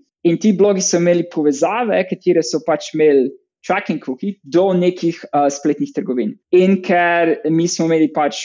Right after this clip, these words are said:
pogodbo oziroma razmerje s to spletno trgovino, smo mi dobili nek procent, če se je prodaja to zgodila. In temu mi rečemo affiliate marketing. In smo delali različne produkte od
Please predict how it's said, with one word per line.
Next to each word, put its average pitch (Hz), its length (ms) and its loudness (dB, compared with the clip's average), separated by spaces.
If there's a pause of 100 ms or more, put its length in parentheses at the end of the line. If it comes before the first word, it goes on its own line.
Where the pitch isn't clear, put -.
(200)
pogodbo 175 560 -2
oziroma 165 380 0
razmerje 147 440 0
s - 100 -8
to 170 80 -8
spletno 160 400 -6
trgovino, 214 420 0
smo 175 260 -2
mi 170 300 -2
dobili 160 280 4
nek 147 240 -4
procent, 135 480 -2 (340)
če 156 200 0
se 151 180 0
je 143 160 2
prodaja 127 460 0
to 123 100 -8
zgodila. 110 420 -10 (260)
In - 80 -8
temu 160 220 2
mi 151 120 4
rečemo 143 320 0
affiliate 123 400 -2
marketing. 180 460 -4 (260)
In 180 140 2
smo 175 380 -2 (100)
delali 165 380 2
različne 147 460 0
produkte 151 580 -4
od 143 400 0